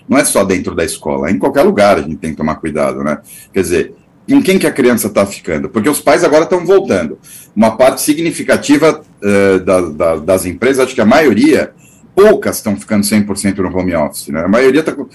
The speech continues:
cria-, tá, eh, desenvolveu o ensino híbrido, o ensino não, o,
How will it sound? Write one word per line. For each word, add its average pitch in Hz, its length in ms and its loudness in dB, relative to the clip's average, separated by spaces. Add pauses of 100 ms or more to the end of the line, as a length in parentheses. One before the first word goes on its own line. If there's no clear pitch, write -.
(240)
cria-, 120 380 2
tá, - 280 -6
eh, 101 200 0
desenvolveu 120 480 2
o 135 60 4
ensino 135 320 2
híbrido, 117 400 2
o 98 80 -2
ensino 113 280 -2
não, 95 200 0
o, 82 320 -6